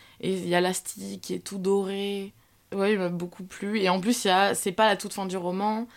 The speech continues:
Et on passe de l'ivresse, euh, de l'alcool à l'ivresse amoureuse, avec au milieu les, les écrevisses poivrées à miracle. Enfin, oh, je trouve que c'est incroyable, quoi.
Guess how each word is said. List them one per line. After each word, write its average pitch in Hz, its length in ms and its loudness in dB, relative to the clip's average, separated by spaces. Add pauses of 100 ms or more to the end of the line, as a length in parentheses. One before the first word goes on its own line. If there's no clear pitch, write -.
(1040)
Et 202 340 2
on 185 160 0
passe 202 280 2
de 170 140 -6
l'ivresse, 202 800 -2
euh, 175 340 -6 (300)
de 180 60 -2
l'alcool 180 360 2
à 185 80 -2
l'ivresse 180 360 -2
amoureuse, 180 480 -2
avec 175 260 -4
au 175 60 -2
milieu 175 220 -2
les, 170 340 -6 (640)
les 180 200 -4
écrevisses 185 560 -4 (120)
poivrées 175 340 0
à 185 60 4
miracle. 190 340 2
Enfin, 143 180 -2
oh, 185 160 2
je 190 100 -6
trouve - 120 -12
que - 80 -16
c'est - 240 -10 (160)
incroyable, 190 580 -6
quoi. - 140 -20